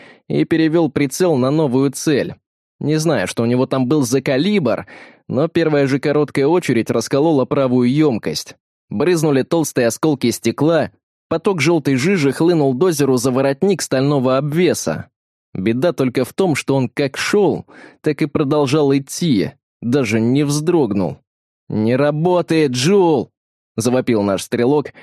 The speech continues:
стараясь перекричать гул двигателя и рокот пулемётных выстрелов. "Вторую разбей!" — ответила та, подрастеряв былую уверенность. Вторая банка раскололась так же, как первая.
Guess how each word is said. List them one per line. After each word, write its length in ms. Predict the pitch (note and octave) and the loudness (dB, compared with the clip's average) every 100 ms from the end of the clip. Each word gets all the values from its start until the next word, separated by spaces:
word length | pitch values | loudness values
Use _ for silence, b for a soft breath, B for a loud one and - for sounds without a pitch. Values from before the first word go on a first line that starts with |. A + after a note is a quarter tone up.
| B | B
стараясь 460 | - F3+ F3 C#3 - | -6 -2 2 0 0
перекричать 680 | B2+ B2 D3+ D3 D#3+ B2 | -2 0 -2 0 0 2
гул 220 | A#2 D3+ B2 | 2 2 2
двигателя 600 | C#3+ G3 C#3 - A2+ A2+ | 0 0 0 -2 0 2
и 40 | |
рокот 380 | B2 E3 C3+ - | 0 0 -2 -2
пулемётных 580 | D3+ D#3+ D#3+ C3 B2+ D#3+ | 0 2 0 0 -2 0
выстрелов. 640 | F3+ D#3 - G#2 E2 - _ _ _ _ | 0 0 0 -2 -2 -6 _ _ _ _
"Вторую 580 | - C4+ C#4+ D4+ C#4+ C4 | -6 -2 2 2 4 2
разбей!" — 600 | C4 A3+ C4 G#3+ D3 - _ _ _ _ - | 2 0 0 2 0 -4 _ _ _ _ -6
ответила 560 | B2 B2+ A2 G#2 G2+ | -2 0 0 0 0
та, 280 | - D3 B2 b b _ | 0 0 -2 b b _
подрастеряв 600 | F3+ E3 D#3 F#3 F3+ A2 | -2 0 0 0 0 0
былую 400 | A2 C#3 A#2+ A2 | 0 2 2 4
уверенность. 640 | D3 D#3 D3 F#2+ D#2+ - - _ _ _ _ | 2 2 2 0 -4 -8 -14 _ _ _ _
Вторая 380 | _ - D#3+ E3 | _ 0 2 0
банка 320 | D#3+ D#3+ E3 | 0 -2 0
раскололась 580 | D#3 - D#3 D3+ D3+ - | -2 0 2 2 0 0
так 240 | D3 C#3+ | -2 0
же, 140 | C3 C#3+ | 0 0
как 340 | D3 C3 - | -2 -4 -2
первая. 640 | D3 C#3+ G2+ F2+ D2+ - | 0 2 0 -2 -4 -8